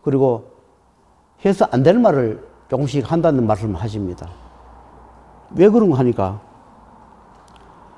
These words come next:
어, 청기에 대해서 말씀드리면, 제가 아는 어떤 법사님이 계셨는데, 그 법사님은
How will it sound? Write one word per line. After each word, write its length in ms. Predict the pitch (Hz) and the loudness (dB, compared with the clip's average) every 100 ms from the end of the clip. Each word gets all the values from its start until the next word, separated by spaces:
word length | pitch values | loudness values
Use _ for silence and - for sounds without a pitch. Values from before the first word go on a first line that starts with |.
| - - - - - - - - - - | -20 -20 -20 -20 -20 -20 -20 -20 -20 -6
어, 960 | 110 104 98 98 98 95 92 92 90 92 - | -4 -2 -2 -4 -4 -6 -6 -8 -10 -14 -18
청기에 420 | - 214 208 277 151 | -4 0 4 4 4
대해서 260 | 123 - | 2 0
말씀드리면, 800 | 101 113 123 113 117 120 104 87 - - - - - - - - - - - - - - - - - - - - - - - - - - | 0 0 0 -4 0 0 -2 -6 -12 -20 -20 -20 -20 -20 -20 -20 -20 -20 -20 -20 -20 -20 -20 -20 -20 -20 -20 -20 -20 -20 -20 -20 -20 -16
제가 380 | - 156 175 135 | 2 4 6 6
아는 260 | 151 165 165 | 4 2 0
어떤 280 | 151 175 139 | -2 0 2
법사님이 400 | 170 175 175 151 | 2 2 2 2
계셨는데, 580 | 120 113 123 113 101 95 90 - - - - - - - - - - - - - - - - - | 0 -4 -4 -4 -4 -8 -12 -18 -20 -20 -20 -20 -20 -20 -20 -20 -20 -20 -20 -20 -20 -20 -20 -2
그 100 | 247 | 2
법사님은 600 | 214 208 202 185 139 104 | 2 4 4 4 2 0